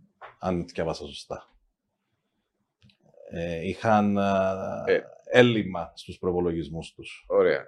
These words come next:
Speaker 2: Εμ, κοίταξε, πα-, να πω ότι νομίζω με την εφαρμογή και των πιο αναυστηρών μέτρων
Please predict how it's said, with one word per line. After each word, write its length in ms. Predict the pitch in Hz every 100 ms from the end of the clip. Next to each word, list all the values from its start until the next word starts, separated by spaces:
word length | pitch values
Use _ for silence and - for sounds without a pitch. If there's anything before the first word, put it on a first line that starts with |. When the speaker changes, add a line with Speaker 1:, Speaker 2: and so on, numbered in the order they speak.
| - 90
Speaker 2:
Εμ, 340 | 92 90 90 85 80 73 67 127 123 _ _ _ _ _ _ _ _ _
κοίταξε, 340 | - 82 - -
πα-, 160 | 92 71
να 160 | 92
πω 120 | 113
ότι 580 | 117 110 117 113 104 92
νομίζω 460 | 87 85 92 95 107
με 120 | 104
την 120 | 98
εφαρμογή 880 | 98 98 104 80 78 87 95 92 87
και 80 | -
των 180 | 82 80
πιο 140 | 113
αναυστηρών 540 | 131 107 90 - 82 80
μέτρων 580 | 82 - 76 73 92